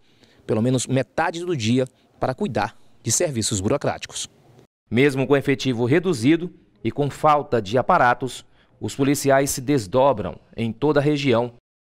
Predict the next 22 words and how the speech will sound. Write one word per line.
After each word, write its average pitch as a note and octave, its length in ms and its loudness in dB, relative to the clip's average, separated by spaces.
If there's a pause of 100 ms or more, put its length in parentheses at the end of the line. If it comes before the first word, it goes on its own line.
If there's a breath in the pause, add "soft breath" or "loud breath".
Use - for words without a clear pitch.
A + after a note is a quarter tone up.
para A#2+ 180 2
dar C3 300 0
conta C3 480 -2
da G2 160 -2
demanda C3 480 0
que C#3 160 -4
só D3+ 200 0
aumenta. A2+ 500 -2 (480)
Há A#2+ 80 2
cerca B2+ 360 2
de G#2+ 120 -8
quatro C3+ 340 2
anos, G#2+ 460 0
o F#2+ 40 -10
governo B2+ 400 0
do C3+ 80 -2
estado D3 460 2
vem C#3+ 180 -2
prometendo D3+ 680 -2
nomear A#2 480 0
mais A#2 240 -2
profissionais C3 760 -2